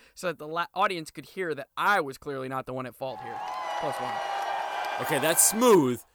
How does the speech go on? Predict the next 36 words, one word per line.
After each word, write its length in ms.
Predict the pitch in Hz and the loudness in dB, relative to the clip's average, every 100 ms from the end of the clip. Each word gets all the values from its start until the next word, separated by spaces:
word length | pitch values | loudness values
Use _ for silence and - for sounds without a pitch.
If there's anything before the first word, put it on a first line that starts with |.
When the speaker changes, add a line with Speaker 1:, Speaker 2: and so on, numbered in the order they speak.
| _ _ _ | _ _ _
Speaker 2:
except 400 | 135 - 196 185 | 2 8 8 8
for 60 | 185 | 4
the 80 | 165 | 0
part 320 | 156 156 123 | 6 6 6
where 120 | 127 | 0
your 160 | - 143 | 0 -2
face 300 | - 185 185 | 4 6 8
goes 220 | 208 175 | 8 6
blank 280 | 135 160 143 | 6 4 4
'cause 140 | 151 | 2
you 80 | 131 | 2
realize 240 | 139 135 131 | 4 4 4
you 80 | |
forgot 200 | 127 135 123 | 2 4 4
your 100 | 123 | 2
lines, 200 | 123 - | 0 0
and 120 | 123 | 0
then 120 | 143 | 0
you 80 | 143 | -2
just 400 | 120 139 - - | 0 6 8 10
step 340 | - 143 131 - | 8 4 2 2
behind 460 | 139 131 131 131 | 0 2 -2 -2
your 180 | 117 101 _ | -4 -6 _
co-star 640 | - 131 117 - 95 87 85 _ - | -2 0 0 -2 -2 -2 -6 _ -6
and 140 | 120 | 0
then 120 | 127 | 0
come 180 | 117 135 | 0 0
back 240 | 117 107 110 | 0 0 0
out 180 | 92 | -2
again. 300 | 82 67 60 - _ - | -4 -10 -14 -18 _ -4
Speaker 1:
I 120 | 202 233 | 0 2
would 160 | 247 | 0
do 140 | 220 277 | -4 -4
it 120 | - | -4
coyly, 360 | 196 208 254 | -2 -2 -2
like, 300 | 214 165 - | -4 -8 -12